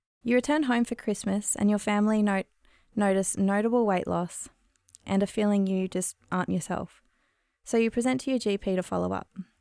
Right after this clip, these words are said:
Within an hour, you receive a phone call and a diagnosis that would change your life forever. Your cho-, your only choice is to fight, to beat it,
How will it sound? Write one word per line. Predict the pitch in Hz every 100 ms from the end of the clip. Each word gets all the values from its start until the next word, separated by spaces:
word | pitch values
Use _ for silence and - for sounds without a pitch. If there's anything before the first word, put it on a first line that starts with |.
| _ _ _ _ _ _ -
Within | 226 240
an | 240 -
hour, | 196 190 - 190 - _
you | - 196
receive | 196 208 190
a | 190
phone | 196 190
call | - 175 165 180 _ _ _ _ _ 196
and |
a | 196
diagnosis | 190 180 185 180 180 196 185 -
that | -
would | 180
change | - 185 185
your |
life | 165 -
forever. | - 185 175 - 185 _ _ _ _ - - _ _ _ _ _ _ _ _
Your | 220
cho-, | 214 233 -
your | 214
only | 233 262
choice | - 220 262 -
is | 190
to | -
fight, | - 185 - - - - _
to | -
beat | 196 196 202
it, | 254